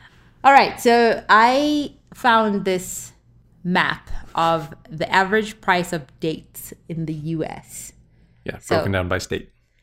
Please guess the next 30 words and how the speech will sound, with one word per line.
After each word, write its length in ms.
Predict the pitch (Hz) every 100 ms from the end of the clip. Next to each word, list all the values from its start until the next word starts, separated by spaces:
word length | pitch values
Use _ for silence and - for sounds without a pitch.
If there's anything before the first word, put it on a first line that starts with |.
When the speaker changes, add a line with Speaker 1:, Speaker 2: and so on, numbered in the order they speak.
| _ _
Speaker 1:
Broken 260 | 190 196 202
down 200 | 185 175
by 120 | 170
state. 320 | - 147 -
So 100 | 170
we're 80 | 160
gonna 240 | 165 165
lighten 440 | 165 185 196 208 202
the 60 |
mood 220 | 185 185
of 140 | 180 170
this 160 | 160
podcast 640 | - - 175 - 147 151 -
a 40 | 151
little 200 | 156 151
bit. 300 | 165 196 - - _ - _ _ _ _
Which 420 | 208 269 - - - -
state 420 | - 247 196 -
do 80 | 196
you 140 | 190
think 260 | 202 190 185
is 100 | 180
the 60 | 180
most 460 | 190 196 185 185
expensive 760 | 180 180 - - 175 160 - - - - - _ -
to 80 | 165
go 240 | 156 175
on 160 | 165 165
a 60 |
date? 500 | 160 160 - - -